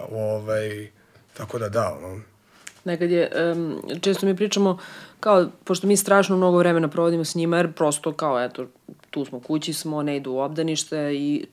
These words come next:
Speaker 2: često smo u tom malom prostoru duže vremena bez, e, ikoga. I, ovaj, i, ono, u suštini razmišljamo da li je to dobro ili loše za njih, ne znamo i dalje, verovatno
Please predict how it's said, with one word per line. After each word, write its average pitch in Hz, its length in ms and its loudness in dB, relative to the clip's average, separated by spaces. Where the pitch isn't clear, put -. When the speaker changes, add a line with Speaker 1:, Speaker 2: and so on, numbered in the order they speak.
Speaker 2:
često 156 320 2
smo 139 180 -4
u 139 40 -4
tom 147 200 0
malom 139 320 4
prostoru 139 680 0
duže 143 260 2
vremena 131 440 2
bez, 127 540 -4
e, 131 420 -4
ikoga. 185 520 -2
I, 196 240 4
ovaj, 185 560 8
i, 185 480 4
ono, 180 340 8
u 170 100 0
suštini 190 380 2
razmišljamo 196 460 6
da 196 120 8
li 196 60 10
je 185 120 4
to 190 120 2
dobro 180 480 8
ili 165 140 4
loše 175 420 4
za 156 140 0
njih, 170 300 2
ne 165 380 6
znamo 151 300 2
i 139 80 0
dalje, 151 460 4
verovatno 143 840 0